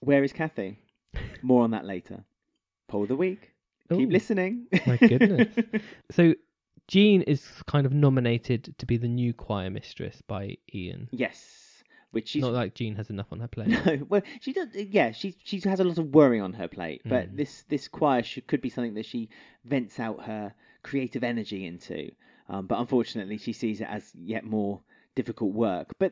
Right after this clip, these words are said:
Speaker 1: not main, not really her fault, because there's a bit of a competition between Kim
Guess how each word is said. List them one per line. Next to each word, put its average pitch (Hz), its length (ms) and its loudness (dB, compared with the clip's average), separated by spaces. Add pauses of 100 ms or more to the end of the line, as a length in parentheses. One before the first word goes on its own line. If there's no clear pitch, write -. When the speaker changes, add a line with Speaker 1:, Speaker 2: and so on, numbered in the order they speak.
Speaker 1:
not 190 400 0
main, 196 440 2
not 208 160 2
really 208 240 6
her 170 160 4
fault, 147 320 4
because 135 240 0 (220)
there's 143 140 2
a 156 60 2
bit 160 140 6
of 143 80 0
a - 20 -10
competition 131 460 -4
between 123 220 -4
Kim 120 440 2